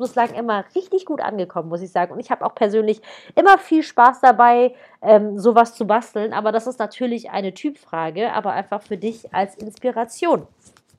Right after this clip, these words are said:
So, was ist noch wichtig? Nämlich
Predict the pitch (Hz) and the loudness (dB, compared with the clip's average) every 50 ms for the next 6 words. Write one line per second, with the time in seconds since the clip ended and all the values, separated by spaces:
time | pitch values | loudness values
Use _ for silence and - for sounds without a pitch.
0 | _ _ _ _ _ _ _ 214 202 240 233 170 139 - 190 220 - - - 240 | _ _ _ _ _ _ _ -10 -8 -8 -8 -8 -8 -8 -8 -10 -8 -8 -8 -8
1 | 285 277 - - 285 285 302 - 240 233 233 _ - 175 156 156 _ _ _ _ | -8 -8 -6 -4 -4 -4 -4 -6 -8 -10 -10 _ -10 -12 -12 -12 _ _ _ _
2 | _ _ _ _ _ _ - 233 269 320 339 339 349 381 370 - | _ _ _ _ _ _ -8 -4 -4 -2 -2 -2 -4 -4 -6 -8